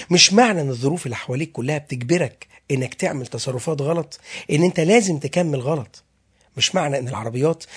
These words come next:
مش بتقف في الإشارة لما بتضرب أحمر إنك لازم تمشي مع العربيات، لأنه ممكن بعد كده كل العربيات دي تاخد مخالفات وأنت واحد منهم.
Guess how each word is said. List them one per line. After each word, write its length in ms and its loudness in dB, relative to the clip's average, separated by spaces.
مش 120 -2
بتقف 320 2
في 60 -12
الإشارة 480 -2
لما 200 -8
بتضرب 360 0
أحمر 360 -2
إنك 280 -2
لازم 380 0
تمشي 320 2
مع 100 -6
العربيات، 580 -4
لأنه 220 -4
ممكن 360 2
بعد 180 -10
كده 320 -6
كل 200 8
العربيات 420 0
دي 80 -6
تاخد 300 -8
مخالفات 480 -8
وأنت 180 -4
واحد 300 -8
منهم. 240 -8